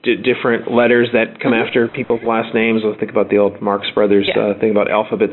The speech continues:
Speaker 1: soup. I know there's, uh, you know, it seems like, could you just, just briefly tell us a little bit about some of the,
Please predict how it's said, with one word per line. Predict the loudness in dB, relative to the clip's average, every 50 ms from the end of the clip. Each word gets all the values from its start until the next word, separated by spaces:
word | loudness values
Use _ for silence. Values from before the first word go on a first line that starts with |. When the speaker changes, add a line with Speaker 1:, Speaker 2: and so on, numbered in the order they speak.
| -2 0
Speaker 1:
soup. | 2 2 2 2 2
I | 0 2
know | 2 2 2
there's, | 2 2 0 -2 -8 -16 _ _ _ _ _ -10 -8
uh, | -6 -4 -4 -2 -2 -2 -4 -4 -4
you | -4 -2 0 2 0
know, |
it | 0 0
seems | -2 0 2
like, | 2 0 0 -4 -12 -14 -6 -2
could | 2 2
you | 2 2 2
just, | 2 0 0 -2 -8 -6
just | -4 -2 -2 -4 -2 0
briefly | 2 2 2 2 2 2
tell | 2 2 2
us | 2 2
a | 2
little | 2 4 4 4
bit | 4 4
about | 4 4 2 2 0 -2 -2
some | -2 0 0
of | 2 2 2 2
the, | 2 0 0 0